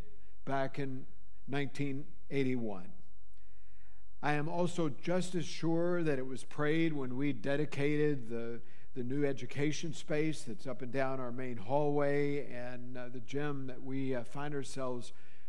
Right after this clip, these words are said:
worshiping in today. All that took place back in nineteen ninety-three.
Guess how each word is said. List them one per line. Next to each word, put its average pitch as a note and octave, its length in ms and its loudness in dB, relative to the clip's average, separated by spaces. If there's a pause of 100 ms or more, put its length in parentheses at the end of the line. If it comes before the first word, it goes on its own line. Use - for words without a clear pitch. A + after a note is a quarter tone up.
(140)
worshiping C3+ 560 0
in C3+ 240 0
today. D3 420 0
All C3+ 220 0
that D3 200 2
took - 220 0
place A#2+ 340 0
back B2 300 0
in A#2+ 120 0
nineteen A#2+ 680 0 (340)
ninety-three. A2 840 0